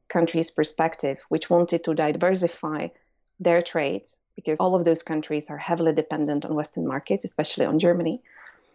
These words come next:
And so they started to look east, and China, in the same time, in around two thousand twelve, started to look east, uh, sorry, west. So those two merged together. Um,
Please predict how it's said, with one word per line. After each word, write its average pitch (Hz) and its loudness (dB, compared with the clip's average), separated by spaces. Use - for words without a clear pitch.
And 175 6
so 190 4
they 196 6
started 196 0
to 196 -2
look 185 0
east, - -2
and 170 0
China, 180 0
in 180 0
the 165 4
same 208 2
time, 165 0
in 165 0
around 165 2
two 190 0
thousand 165 0
twelve, 160 0
started 175 -2
to 170 0
look 160 0
east, - -4
uh, 170 4
sorry, 156 -2
west. - -4
So 170 0
those 214 4
two 175 2
merged 165 -2
together. - -4
Um, 180 2